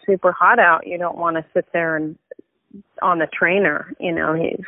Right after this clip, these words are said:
for thirty minutes before your race. You know, you gotta pay attention to the weather, and maybe instead of sitting on the trainer, you go out for ten minutes spin, see how your legs feel, instead of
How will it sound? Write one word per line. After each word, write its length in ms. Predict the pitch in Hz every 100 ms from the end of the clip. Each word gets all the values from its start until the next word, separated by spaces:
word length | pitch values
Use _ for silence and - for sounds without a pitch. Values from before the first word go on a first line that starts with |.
| -
for 160 | 156 -
thirty 300 | 160 151 143
minutes 280 | 147 151 - -
before 540 | - 165 151 139 - - _ -
your 220 | 165 147
race. 340 | 143 190 - - - -
You 120 | 165
know, 200 | 151 143
you 160 | 170 170
gotta 220 | 175 160
pay 160 | - 165
attention 400 | - 165 - 180
to 60 |
the 100 | -
weather, 480 | 190 202 185 175 165
and 120 | 156 - _ _ _ -
maybe 520 | 170 170 180 170 156
instead 480 | 170 156 - 170 160
of 120 | 156 - -
sitting 200 | 180 170
on 120 | 156
the 100 | 156
trainer, 380 | 156 196 185 175
you 140 | 165 160
go 200 | 160 156
out 180 | 147 _
for 120 | 170 -
ten 200 | 156 156
minutes 260 | 147 143 - _
spin, 440 | 160 160 147 151 - _ _ _ -
see 80 | 165
how 120 | 80
your 160 | 80
legs 260 | 82 - - -
feel, 280 | 87 - - _ -
instead 400 | 175 - - 151
of 120 | 143